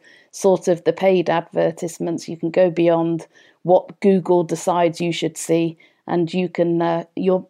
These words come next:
and Facebook as well, actually, social media.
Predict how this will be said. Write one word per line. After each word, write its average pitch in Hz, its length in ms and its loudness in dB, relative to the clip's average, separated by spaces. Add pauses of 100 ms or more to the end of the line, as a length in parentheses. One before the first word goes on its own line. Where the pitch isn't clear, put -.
(100)
and 247 260 2
Facebook - 640 0
as 190 140 -2
well, 233 220 0
actually, - 440 -4
social 214 420 0
media. 190 520 0